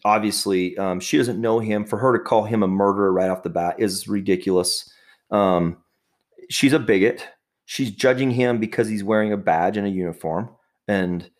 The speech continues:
and so she's automatically, you know, assuming things. She's a bigot. Um, we're gonna find out later on that she's also a racist, which, you know, no big surprise, right? Um, she does happen to be black,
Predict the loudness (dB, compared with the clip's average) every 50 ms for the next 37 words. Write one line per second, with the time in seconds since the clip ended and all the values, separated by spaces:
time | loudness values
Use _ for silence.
0 | _ _ _ _ _ _ _ -4 -2 0 0 0 0 -2 -2 -6 -8 -10 -14 _
1 | _ -6 -6 -6 -4 -4 -4 -2 -2 -2 0 2 2 2 2 2 2 0 0 0
2 | -2 -2 -2 -4 -10 _ _ _ -6 -2 0 2 2 2 0 -2 -4 -2 0 0
3 | 2 2 2 0 -2 -2 -2 -2 -2 -2 -6 -8 -8 -4 0 0 2 2 2 0
4 | 0 0 0 0 -2 -4 -10 _ _ _ _ _ _ _ -2 0 0 0 0 2
5 | 4 4 4 4 4 2 0 0 2 2 2 2 2 2 4 4 2 0 -2 -2
6 | 0 0 0 0 0 -2 -4 -4 -4 -2 0 2 2 2 2 0 -2 -4 -4 -6
7 | -8 -12 -14 -20 _ _ _ _ _ _ _ _ _ -20 -10 -2 2 2 2 2
8 | 0 -6 -12 -12 -8 -6 -2 -2 0 -2 -2 -4 -6 -4 0 0 0 2 0 -2
9 | -2 -2 -6 -6 -6 -2 -2 0 0 0 0 0 0 0 2 2 0 -2 -4 -14
10 | -20 _ _ -4 0 2 2 2 0 -2 -2 -4 -2 0 2 2 2 2 2 0
11 | 0 0 0 -2 -4 -4 -2 -4 -4 -4 0 2 4 4 4 2 -2 -6 -14